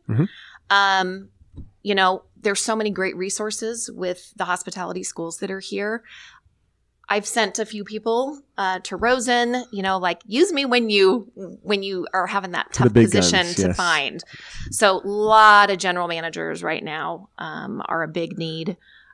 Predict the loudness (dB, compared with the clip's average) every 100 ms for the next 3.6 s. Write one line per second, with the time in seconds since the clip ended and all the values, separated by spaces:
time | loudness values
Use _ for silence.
0 | _ -2 0 0 -2 -8 -16 -20 _ _
1 | _ _ _ _ _ _ _ _ -20 _
2 | -4 0 2 2 0 -2 -4 -4 -4 -4
3 | -4 -2 0 0 -4